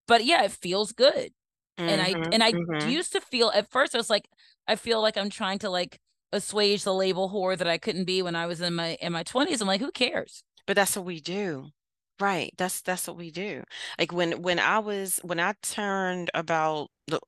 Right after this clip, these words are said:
Speaker 2: my mother, my mo-, see, my mother used to take me shopping literally every single weekend. And we used to go
Speaker 1: Oh.
Speaker 2: downtown. We used to go to Hat Company. And then next door was, n-, it, it wasn't C Mart, but it was something Mart. No, The Mart.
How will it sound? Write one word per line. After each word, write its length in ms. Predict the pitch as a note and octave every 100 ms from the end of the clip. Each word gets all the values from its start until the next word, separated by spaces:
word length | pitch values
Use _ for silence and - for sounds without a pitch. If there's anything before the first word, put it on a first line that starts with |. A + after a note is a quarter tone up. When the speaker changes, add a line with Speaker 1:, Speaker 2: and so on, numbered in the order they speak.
| -
Speaker 2:
my 120 | F3
mother, 360 | E3+ F#3 D#3+ D3+
my 140 | E3
mo-, 160 | F3 D#3+
see, 140 | -
my 100 | F3+
mother 220 | F#3+ A3
used 200 | A#3 F#3+
to 60 | E3+
take 300 | - E3 D3 -
me 120 | D3+
shopping 560 | D3+ - D3+ D3 C#3+ C#3+
literally 520 | D3+ D#3+ D3+ C#3+ C#3 -
every 200 | C#3 C#3+
single 300 | C#3 C#3 C3+
weekend. 320 | - - - - _ _ - - -
And 120 | F3+
we 80 | G3
used 100 | -
to 60 |
go 140 | F3 E3+
Speaker 1:
Oh. 20 |
Speaker 2:
downtown. 520 | E3 D#3+ E3+ G#3 D#3
We 40 | D#3
used 100 | -
to 60 |
go 80 | E3
to 60 | F3
Hat 180 | F#3
Company. 380 | - - - - _ _ _ _ _ _ _ _ _ -
And 480 | E3+ D#3+ D#3 D3+ D#3+
then 280 | E3+ D#3 E3
next 340 | F3 - -
door 360 | G#3+ G#3 F3 D#3
was, 720 | D#3 D#3 D3+ D3+ D3 - - -
n-, 100 | D#3 -
it, 160 | D3 - D#3
it 100 | D3+
wasn't 400 | F#3 G3 A3 -
C 280 | - G#3
Mart, 320 | F3+ D#3+ D3 -
but 100 | D#3
it 80 |
was 100 | D3
something 540 | - G3+ G3+ E3+ D3+ C#3 _ -
Mart. 360 | D3 C#3+ C3+ F#3+
No, 220 | G#3 D3
The 280 | E3 D#3+ F#3+
Mart. 360 | F#3 F#3+ D3+